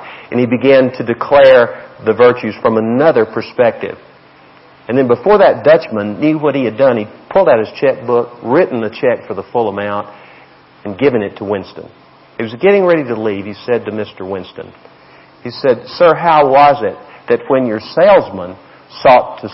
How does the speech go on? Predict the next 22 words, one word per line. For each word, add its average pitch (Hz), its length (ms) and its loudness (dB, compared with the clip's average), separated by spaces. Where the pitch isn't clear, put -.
sell 117 260 4
this 107 240 -8
diamond 98 420 -6
to 107 140 -8
me, 110 140 -6
I 104 80 -4
was 98 180 -8
not 107 240 -6
interested? - 440 -16
But 113 200 -6
when 107 300 -6
you 202 160 -4
did, 95 400 -8
I 101 120 -2
bought 98 260 0
it." - 200 -14
And 104 140 -6
this 123 140 -8
is 110 180 -14
what 107 100 -4
he 95 80 -10
said. 90 320 -10